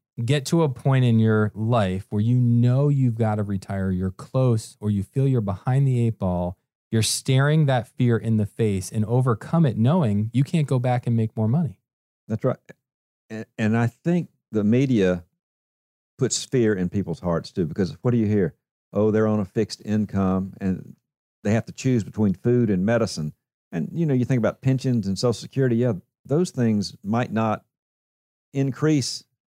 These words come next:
Speaker 2: a-, as fast as inflation.
Speaker 1: Mm-hmm.
Speaker 2: So it's so important that from the rest of your nest egg, you create that income that you were just talking about. You create the income that you're gonna need. And, uh,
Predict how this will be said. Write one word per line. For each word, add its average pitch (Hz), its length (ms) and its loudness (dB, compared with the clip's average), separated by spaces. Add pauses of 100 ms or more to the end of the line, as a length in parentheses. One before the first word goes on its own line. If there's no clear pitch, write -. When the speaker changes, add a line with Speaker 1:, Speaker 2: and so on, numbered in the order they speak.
Speaker 2:
a-, 92 180 -2
as 104 140 -4
fast 95 340 -2
as 82 100 -4
inflation. 127 540 -6
Speaker 1:
Mm-hmm. 85 300 -2 (380)
Speaker 2:
So 110 480 0 (380)
it's 113 180 -6
so 180 300 0
important 151 680 0
that 95 260 0 (260)
from 104 120 -6
the 90 60 -6
rest 117 260 0
of 117 80 -4
your 107 120 2
nest 151 380 0
egg, 87 320 0
you 123 140 -10
create 143 360 -2
that 117 140 0
income 113 320 -2
that 82 160 -4
you 92 80 -4
were 87 80 -2
just 87 180 -6
talking 101 280 -4
about. 69 260 -6 (580)
You 95 80 -4
create 151 400 0
the - 100 -8
income 120 420 0
that 98 140 -2
you're 101 140 -2
gonna 95 100 0
need. 92 380 0
And, 98 380 -4 (580)
uh, - 100 -18